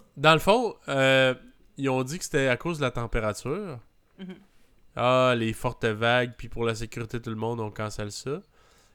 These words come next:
Speaker 1: Mais quand on est arrivé à Orlando, on était supposé rester comme un après-midi, puis on est resté genre deux jours.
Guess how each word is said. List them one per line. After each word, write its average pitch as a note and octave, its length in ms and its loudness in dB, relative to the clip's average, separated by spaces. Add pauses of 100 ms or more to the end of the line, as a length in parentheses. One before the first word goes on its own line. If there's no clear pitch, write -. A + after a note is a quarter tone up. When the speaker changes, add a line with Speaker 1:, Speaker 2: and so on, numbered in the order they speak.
(120)
Speaker 1:
Mais C3+ 300 2
quand D#3 260 -2
on D#3+ 100 -2
est C3+ 100 -4
arrivé B2+ 220 0
à D#3 140 2
Orlando, A#2 440 0
on D#3 120 -4
était A#2 320 -4
supposé A#2 360 -6
rester B2+ 300 -6
comme A#2 240 -6
un A2+ 140 -4
après-midi, A2+ 520 -2
puis - 100 -10
on A#2 100 -4
est A2+ 60 -6
resté A2 360 -6
genre A2+ 180 -6
deux A2 260 -4
jours. B2 400 -10